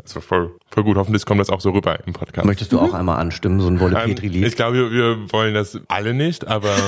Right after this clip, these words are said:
Speaker 2: Also ich würde es sehr begrüßen.
Speaker 3: Ich auch. <laughs>
Speaker 2: Da du dich doch gerne fremdschämst, schämen wir uns jetzt
Speaker 1: Ja,
Speaker 2: für
Speaker 1: das
Speaker 2: dich
Speaker 1: ist
Speaker 2: mit
Speaker 1: großartig.
Speaker 2: fremd.
Speaker 1: Ja, ich überlege gerade, ähm, okay, äh, verlieben, verloren, verge-, äh, verzeihen. Verlieben, verloren, vergessen, verzeihen.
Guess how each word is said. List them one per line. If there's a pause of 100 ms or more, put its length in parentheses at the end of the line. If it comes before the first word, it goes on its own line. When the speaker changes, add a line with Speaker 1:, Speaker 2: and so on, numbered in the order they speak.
Speaker 2:
Also
ich
würde
es
sehr
begrüßen.
Speaker 3:
Ich
auch.
<laughs> (1300)
Speaker 2:
Da
du
dich
doch
gerne
fremdschämst,
schämen
wir
uns
jetzt
Speaker 1:
Ja,
Speaker 2:
für
Speaker 1:
das
Speaker 2:
dich
Speaker 1:
ist
Speaker 2:
mit
Speaker 1:
großartig.
Speaker 2:
fremd.
Speaker 1:
Ja,
ich
überlege
gerade,
ähm, (180)
okay,
äh,
verlieben,
verloren,
verge-,
äh,
verzeihen.
Verlieben,
verloren,
vergessen,
verzeihen.